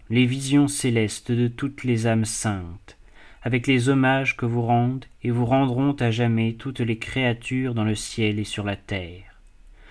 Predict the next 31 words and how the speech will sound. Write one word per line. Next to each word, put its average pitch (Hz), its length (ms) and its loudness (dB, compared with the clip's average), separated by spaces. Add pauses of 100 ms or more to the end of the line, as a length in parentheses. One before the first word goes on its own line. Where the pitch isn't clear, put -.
(200)
Je 127 100 -2
vous 117 80 0
les 123 240 4
offre 143 380 4
ainsi 120 420 -2
que - 80 -2
leurs 117 220 2
vertus, 117 560 -4 (560)
pour 131 180 0
moi 135 360 6
et 143 60 4
pour 120 240 -6
tous 131 140 -8
ceux 127 260 -2
qui 123 160 -8
se 120 160 -4
sont 123 260 0
recommandés 123 800 2
à 113 60 2
mes 110 140 2
prières, 107 720 -4 (400)
afin 143 280 4
qu'ils 139 220 -2
célèbrent 117 640 2
dignement 120 580 2
vos 107 180 0
louanges 104 760 -4 (340)
et 123 80 0
vous 120 160 0
glorifient 120 720 2 (200)
éternellement. 104 800 0